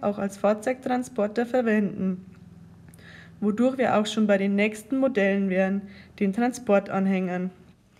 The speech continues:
Je nach Fahrzeug, das transportiert werden soll, können diese Modelle individuell eingesetzt werden. Hier haben wir das Tandemmodell L A T vierhundert T K, das durch das Kippplateau mit einer Nutzlast von bis zu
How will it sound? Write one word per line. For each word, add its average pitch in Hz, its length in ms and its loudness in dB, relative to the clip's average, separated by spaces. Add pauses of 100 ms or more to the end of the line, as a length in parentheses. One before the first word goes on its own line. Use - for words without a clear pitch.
(100)
Je 220 120 2
nach 214 200 2
Fahrzeug, 285 580 0
das 220 160 -6
transportiert 214 720 -2
werden 277 240 -2
soll, 269 400 -2
können 214 320 0
diese 220 240 0
Modelle 220 580 0
individuell 202 680 2
eingesetzt 202 640 -2
werden. 190 380 -2 (460)
Hier 277 160 2
haben 269 220 2
wir 262 120 2
das 220 180 0
Tandemmodell 254 840 0 (100)
L 214 180 2
A 196 120 -2
T 247 320 -2
vierhundert 214 680 0
T 190 140 -2
K, 220 420 -2 (320)
das 214 200 -4
durch 208 180 -2
das 202 200 -8
Kippplateau 277 720 -2
mit 226 200 -2
einer 208 180 0
Nutzlast 262 640 0
von 220 240 0
bis 214 220 -6
zu 208 120 -10